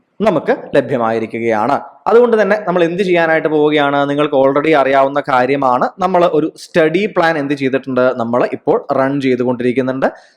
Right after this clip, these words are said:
സെക്കൻഡ് വീക്കിലേക്ക് നമ്മൾ എന്ത് ചെയ്തിട്ടുണ്ട്? ആ സ്റ്റഡി പ്ലാൻ ഇപ്പൊ കടന്നിട്ടുണ്ട്. സ്റ്റഡി പ്ലാൻ എന്താണെന്ന് വെച്ച് കഴിഞ്ഞാൽ വളരെ ബേസിക് ആയിട്ടുള്ള കാര്യം പറയാം, അതധികം വിശദീകരിക്കാനായിട്ട് ഞാൻ നിൽക്കുന്നില്ല.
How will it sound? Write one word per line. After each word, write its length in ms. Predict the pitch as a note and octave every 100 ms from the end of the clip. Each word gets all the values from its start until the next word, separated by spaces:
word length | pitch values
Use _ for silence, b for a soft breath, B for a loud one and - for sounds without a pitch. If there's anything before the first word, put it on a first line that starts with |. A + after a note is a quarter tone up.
| B
സെക്കൻഡ് 500 | - E3 - G#3+ G#3
വീക്കിലേക്ക് 440 | E3+ D#3 D3+ C#3
നമ്മൾ 220 | D3 C#3+
എന്ത് 140 | C#3 C#3
ചെയ്തിട്ടുണ്ട്? 420 | C3 C3+ C3 C3 D3+
ആ 100 | F3
സ്റ്റഡി 380 | - D3 D3
പ്ലാൻ 260 | D#3+ D3 B2+
ഇപ്പൊ 160 | B2+ - A#3+
കടന്നിട്ടുണ്ട്. 420 | A3 G3+ - - _
സ്റ്റഡി 260 | - D#3 D3+
പ്ലാൻ 220 | D3+ D3
എന്താണെന്ന് 360 | C#3+ D3+ D3+ D3+
വെച്ച് 140 | C#3+
കഴിഞ്ഞാൽ 140 | D3+ D#3+
വളരെ 160 | D3
ബേസിക് 360 | D#3 D3 D3 D3+
ആയിട്ടുള്ള 300 | C#3+ D3+ C#3+
കാര്യം 280 | C#3 C#3+ C#3
പറയാം, 200 | C3 -
അതധികം 320 | D3 C#3 C#3+
വിശദീകരിക്കാനായിട്ട് 840 | C#3+ C3 C#3+ C#3+ C3+ C#3+ C#3 C#3 C#3+
ഞാൻ 140 | C#3
നിൽക്കുന്നില്ല. 640 | C3 - D3+ D3 B2 -